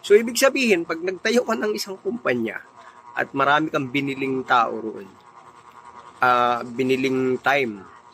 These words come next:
ng mga manggagawa mo. So, napakarami mong time. Ibig sabihin, kung multiple lang time mo, multiple din ang kita mo. Kaya sila yung mayaman, di ba? Kasi tayo,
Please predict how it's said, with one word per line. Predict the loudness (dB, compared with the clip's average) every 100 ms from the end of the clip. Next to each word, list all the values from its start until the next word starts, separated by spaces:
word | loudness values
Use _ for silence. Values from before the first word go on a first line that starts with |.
| -14
ng | -6 -4 -2
mga | -2 -4
manggagawa | -4 -6 -6 -6 -6 -8 -12
mo. | -16 -20 -20 -20 -20 -4
So, | 0 2
napakarami | 2 4 4 2 -2
mong | -4 -6 -4
time. | -4 -6
Ibig | -8 -8
sabihin, | -4 -4 -2 -2 -2 -4 -10 -6
kung | -4
multiple | 0 0 -2 -4 2
lang | 2 2
time | -2 -2 -2
mo, | -4 -6 -6
multiple | -6 -4 -6 -2 0 0
din | -2 -2 -4
ang | -4
kita | -6 -4 -4
mo. | -4 -6 -10 -20 -20 -20 -20 -20 -18 -16 -16 -20 -18 -18 -18 -18 -18 -18 -18 -18 -4
Kaya | 0 0
sila | 0 0
yung | 2 2
mayaman, | -2 -4 -6 -6 -8 -10
di |
ba? | -8 -8 -10 -18 -20 -20 -20 -20 -20 -18 -6
Kasi | -4 0
tayo, | 2 2 2 0